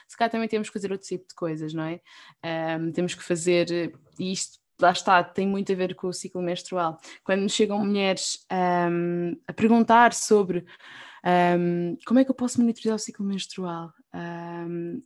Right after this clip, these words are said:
só, nem é o ciclo menstrual, os, os sinais de fertilidade. Eh, como é que eu posso conhecer-me através do ciclo menstrual? E aquilo que eu digo, e eu tenho uma, uma referência, pronto, de, de arquétipos, de como é que nós podemos nos sentir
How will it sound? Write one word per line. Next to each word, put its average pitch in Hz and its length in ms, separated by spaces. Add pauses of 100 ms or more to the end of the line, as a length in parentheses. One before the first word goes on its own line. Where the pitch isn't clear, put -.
(100)
só, - 400
nem 294 280
é 285 60
o 285 60
ciclo 269 260
menstrual, 233 560
os, 220 220
os - 80
sinais 220 400
de - 60
fertilidade. 160 520 (680)
Eh, - 200 (200)
como 269 160
é 294 60
que - 80
eu 285 80
posso 277 360
conhecer-me 269 560
através 208 360
do 180 40
ciclo - 280
menstrual? 156 720 (400)
E 226 120
aquilo 247 240
que 254 140
eu 240 80
digo, 220 640 (100)
e 185 120
eu 196 80
tenho 196 260
uma, 190 440
uma 190 260
referência, 214 840
pronto, 202 480
de, 185 220 (260)
de 175 180
arquétipos, 226 640
de - 60
como 208 160
é 208 60
que 214 140
nós 208 260
podemos 196 340
nos 196 140
sentir 185 580